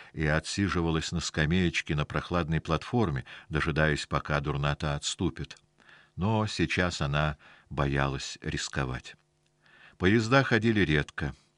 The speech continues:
а второго живота может и не подвернуться. Она решила терпеть.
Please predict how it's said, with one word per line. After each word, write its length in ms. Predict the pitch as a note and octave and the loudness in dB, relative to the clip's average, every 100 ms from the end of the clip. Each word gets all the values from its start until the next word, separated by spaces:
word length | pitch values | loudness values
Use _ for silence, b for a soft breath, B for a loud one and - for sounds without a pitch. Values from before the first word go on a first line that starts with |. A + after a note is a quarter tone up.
| _ _ _ _ | _ _ _ _
а 100 | - | -4
второго 480 | E2 - F2 A2+ G2 | 0 4 4 6 4
живота 580 | F2 D#2 D#2 - G2+ G#2 B B - | 4 4 4 4 0 0 B B -4
может 440 | D2+ F2 F#2 - | 2 2 0 -4
и 160 | - D#2+ | -2 0
не 100 | D#2+ | 0
подвернуться. 840 | F2+ D2 E2 C2+ B1+ - - - _ _ B B - | -2 0 0 -2 -6 -8 -10 -10 _ _ B B -6
Она 280 | D2 F2+ | 2 2
решила 560 | G2 - D#2 D#2+ E2 F2+ _ _ | 2 0 0 0 -2 -6 _ _
терпеть. 640 | - E2+ - C3+ B2 - | -2 -2 -2 -6 -6 -14